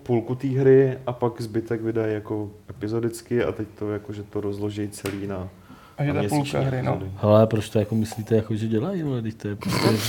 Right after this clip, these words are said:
Speaker 3: velká, ne, víš, jako
Speaker 2: No,
Speaker 3: velká
Speaker 2: jasně.
Speaker 3: produkce, jako
Speaker 2: Na tom jsme se
Speaker 3: hrozně
Speaker 2: nemohli
Speaker 3: nestandardní
Speaker 2: shodnout.
Speaker 3: jako přístup k tomu,
Speaker 1: No
Speaker 3: prostě.
Speaker 1: to je na tom právě to jako zajímavý, velká produkce,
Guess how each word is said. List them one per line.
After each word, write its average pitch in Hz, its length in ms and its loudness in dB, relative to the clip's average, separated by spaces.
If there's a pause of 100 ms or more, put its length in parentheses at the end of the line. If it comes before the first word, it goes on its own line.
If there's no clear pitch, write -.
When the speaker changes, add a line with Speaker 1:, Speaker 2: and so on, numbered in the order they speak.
Speaker 3:
velká, 117 480 12 (840)
ne, 135 160 12
víš, 143 180 10
jako 185 160 10
Speaker 2:
No, 156 40 10
Speaker 3:
velká 147 260 12
Speaker 2:
jasně. 151 120 12
Speaker 3:
produkce, 131 800 12
jako 113 540 8 (680)
Speaker 2:
Na 156 140 12
tom 220 180 6
jsme 214 160 4
se 127 60 8
Speaker 3:
hrozně 127 160 10
Speaker 2:
nemohli 147 180 12
Speaker 3:
nestandardní 143 500 12
Speaker 2:
shodnout. 147 180 8
Speaker 3:
jako 139 200 8
přístup 147 540 0
k - 80 -14
tomu, 131 200 6
Speaker 1:
No 110 60 2
Speaker 3:
prostě. 107 280 -6 (120)
Speaker 1:
to 117 60 8
je 120 80 8
na 120 100 2
tom 135 200 0
právě 131 240 2
to 135 160 -4 (380)
jako 131 240 -2
zajímavý, 131 640 0
velká 95 380 2
produkce, 95 560 -8